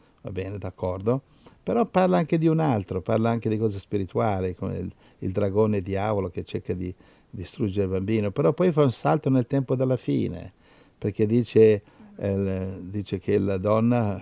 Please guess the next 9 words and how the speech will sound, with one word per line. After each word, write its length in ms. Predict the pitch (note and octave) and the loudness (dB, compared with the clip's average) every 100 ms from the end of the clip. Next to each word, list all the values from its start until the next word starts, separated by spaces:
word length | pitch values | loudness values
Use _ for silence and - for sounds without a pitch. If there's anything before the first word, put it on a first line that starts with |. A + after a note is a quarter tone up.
| F#2 | -8
fu-, 180 | - | -8
fuggì 300 | F2+ G2+ F#2 | -6 -6 -2
nel 120 | G2+ G2 | -2 -2
deserto, 600 | F#2+ F2 G2+ G#2 - A2+ | -4 -2 -2 -2 -2 -2
verso 280 | F#2 F2 - | -2 -6 -8
sei, 420 | - G2+ G2 A2+ C3+ - - _ | -6 -2 0 0 -2 -12 -20 _
per 160 | - F#2+ | -4 0
milleduecentosessanta 1160 | G#2+ A2+ G#2 F#2+ A2+ A2+ F#2+ F#2 - F#2 F#2 | 4 4 4 0 0 0 -2 -4 -6 -6 -4
giorni, 440 | F2+ A2+ G2 F2 | -2 -2 -2 -8